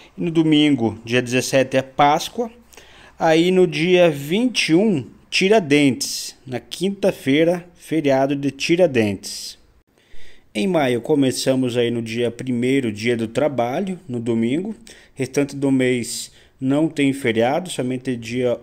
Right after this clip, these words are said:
oito, é, cai no domingo ali, é o dia das mães. Aí junho,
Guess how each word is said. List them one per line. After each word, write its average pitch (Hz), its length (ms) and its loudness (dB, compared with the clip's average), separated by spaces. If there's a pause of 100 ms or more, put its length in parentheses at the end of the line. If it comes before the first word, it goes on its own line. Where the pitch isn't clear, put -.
oito, 143 380 -2
é, 110 300 -2
cai 120 220 -2
no 117 100 -6
domingo 117 480 -4
ali, 113 240 -2
é - 20 2
o 110 80 0
dia 107 180 -4
das 107 220 -4
mães. 120 580 -6 (480)
Aí 151 720 -2
junho, 139 800 0